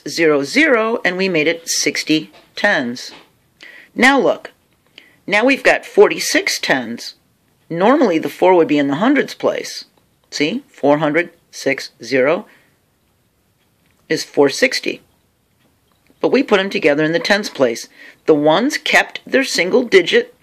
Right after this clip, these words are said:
like they were supposed to, and then we grouped the other numbers together in the tens place. Did you know that you could say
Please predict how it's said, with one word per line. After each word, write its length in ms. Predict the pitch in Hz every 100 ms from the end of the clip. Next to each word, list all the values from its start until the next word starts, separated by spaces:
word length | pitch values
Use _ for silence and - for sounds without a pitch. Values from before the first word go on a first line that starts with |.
| -
like 200 | 139 135
they 80 | 170
were 100 | 226
supposed 500 | 269 - 180 151 -
to, 280 | 143 160 - _ - _ -
and 120 | 160
then 140 | 156
we 120 | 156
grouped 680 | 147 - 190 302 175 170 - - _ _ _
the 140 | 156
other 240 | - 175 233
numbers 380 | 185 156 175 -
together 460 | - - 139 143
in 220 | 165 143 151
the 60 |
tens 340 | 165 208 214 -
place. 480 | - - - - - _ _ _ _ _ _ _ _ _ _ -
Did 180 | 196
you 180 | 214 381
know 500 | 233 151 147 190 330 - - - - -
that 140 | 156
you 160 | 185 254
could 220 | 285 165
say 540 | - 185 165 190 294